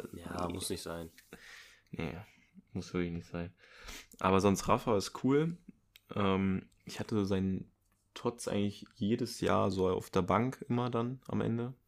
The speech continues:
Speaker 1: Mhm.
Speaker 2: Der, der mir, also der macht halt einfach Bock zu spielen. Und, äh, ja, Rafa ist cool. Gonzalo Inacio. Ja, ist wahrscheinlich ähnlich zu, ähm,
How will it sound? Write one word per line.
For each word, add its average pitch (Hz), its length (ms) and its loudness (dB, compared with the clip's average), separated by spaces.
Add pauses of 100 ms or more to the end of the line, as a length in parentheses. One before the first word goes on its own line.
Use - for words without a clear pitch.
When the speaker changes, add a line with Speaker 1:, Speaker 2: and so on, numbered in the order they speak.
(180)
Speaker 1:
Mhm. 95 320 -2
Speaker 2:
Der, 95 280 0
der 92 280 0
mir, 92 340 0
also 92 160 -2
der 90 80 2
macht 92 160 -2
halt 95 100 0
einfach 90 200 0
Bock - 240 -6
zu - 100 -8
spielen. 95 460 -6 (1040)
Und, 90 460 -4
äh, 87 340 -4 (140)
ja, 78 200 -2 (260)
Rafa 104 220 -8
ist - 220 -8
cool. 95 180 0 (560)
Gonzalo 95 560 2
Inacio. 95 760 -2 (960)
Ja, 92 160 -2
ist - 160 2
wahrscheinlich 92 420 4
ähnlich 92 340 2
zu, 87 600 0
ähm, 85 640 0